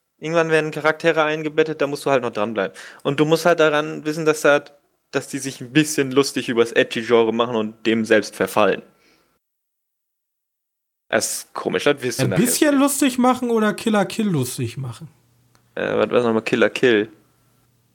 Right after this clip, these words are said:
Speaker 2: Mit der Schule und dem Diktator, Frau.
Speaker 1: Ach so.
Speaker 2: Und den ganz
Speaker 1: Nee, nicht,
Speaker 2: knappen.
Speaker 1: nicht so extrem, aber es
Speaker 2: Okay.
Speaker 1: wird schon, es gibt schon eine Szene in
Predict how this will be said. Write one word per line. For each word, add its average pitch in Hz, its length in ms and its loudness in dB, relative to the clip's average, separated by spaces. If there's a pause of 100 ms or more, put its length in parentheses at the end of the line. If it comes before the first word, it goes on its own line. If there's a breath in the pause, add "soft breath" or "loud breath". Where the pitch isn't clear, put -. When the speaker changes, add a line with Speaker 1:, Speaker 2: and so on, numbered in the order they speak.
(920)
Speaker 2:
Mit 147 340 -6
der 135 300 4
Schule 151 680 2
und 135 280 0
dem 131 580 0
Diktator, 131 1500 0
Frau. 131 680 0 (1800 soft breath)
Speaker 1:
Ach - 160 -2
so. 143 380 4
Speaker 2:
Und 151 140 -2
den 143 200 0
ganz 113 140 4
Speaker 1:
Nee, 110 60 4 (120)
nicht, 120 120 -4
Speaker 2:
knappen. 139 400 0
Speaker 1:
nicht 135 160 -4
so 131 200 -8
extrem, 127 580 -8
aber 123 240 2
es 117 80 -18
Speaker 2:
Okay. 139 100 -2
Speaker 1:
wird 147 120 0
schon, 143 320 0 (340 soft breath)
es 131 140 -4
gibt 180 200 -4
schon 175 380 0
eine 180 560 0
Szene 180 580 0
in 156 400 -4